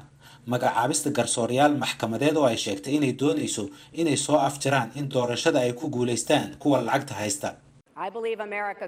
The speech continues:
Speaker 2: thrives when the middle class thrives. I believe our economy isn't working the way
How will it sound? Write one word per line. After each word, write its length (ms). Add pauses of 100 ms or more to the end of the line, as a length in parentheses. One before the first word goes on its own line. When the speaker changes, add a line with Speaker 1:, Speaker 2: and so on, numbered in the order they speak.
(120)
Speaker 2:
thrives 500
when 140
the 60
middle 220
class 400
thrives. 520 (800)
I 180
believe 320
our 260
economy 540
isn't 260
working 440
the 80
way 180